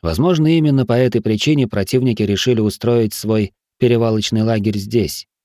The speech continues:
Аэрокосмическая разведка в Неоарке крайне затруднена. Даже сенсоры звезды или аппараты типа Пилигрима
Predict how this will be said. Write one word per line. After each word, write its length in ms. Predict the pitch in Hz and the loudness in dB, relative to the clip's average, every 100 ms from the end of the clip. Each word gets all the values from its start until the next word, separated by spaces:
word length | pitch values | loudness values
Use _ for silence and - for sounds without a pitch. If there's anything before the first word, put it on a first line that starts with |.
| _ - | _ -2
Аэрокосмическая 920 | 123 151 147 143 147 143 123 135 131 | 0 2 0 0 0 0 0 0 0
разведка 560 | 127 120 127 - 123 | 0 0 0 0 -2
в 80 | 117 | 0
Неоарке 800 | 117 110 113 117 120 - 85 - _ _ _ _ - | 0 0 -2 -2 -4 -4 -6 -8 _ _ _ _ -4
крайне 380 | 123 143 131 127 | 0 2 2 0
затруднена. 720 | 123 120 120 120 101 71 - _ _ _ - | 0 0 0 0 0 -4 -10 _ _ _ -4
Даже 360 | 101 101 104 | -2 0 -2
сенсоры 420 | - 107 98 104 | 0 -2 0 0
звезды 420 | 98 101 98 110 113 | 0 0 0 0 0
или 280 | 85 80 | 0 -2
аппараты 580 | 82 87 95 95 92 95 | -2 -2 -2 -2 -2 -4
типа 300 | - 95 92 | -4 -4 -4
Пилигрима 640 | - 98 98 107 107 80 | -4 -2 0 0 0 -2